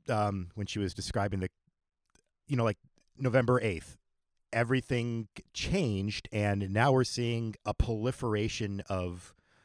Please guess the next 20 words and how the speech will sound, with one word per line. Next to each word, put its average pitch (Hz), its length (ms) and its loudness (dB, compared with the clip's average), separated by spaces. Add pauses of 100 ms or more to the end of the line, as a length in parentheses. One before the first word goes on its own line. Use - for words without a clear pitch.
(220)
orgs 107 640 2
and 90 200 -4 (120)
all 120 200 4
these 117 340 0
other 107 220 2
things 98 340 -4
that 95 140 0
are 92 100 0
starting 98 400 -2
to 90 80 0 (100)
come 98 220 -4
up, 135 280 4 (1000)
and 127 260 0
some 143 260 6
of 131 140 8
'em 135 220 4
are 98 180 0
fake. - 680 -8
<laughs> - 1500 -16
So 139 640 6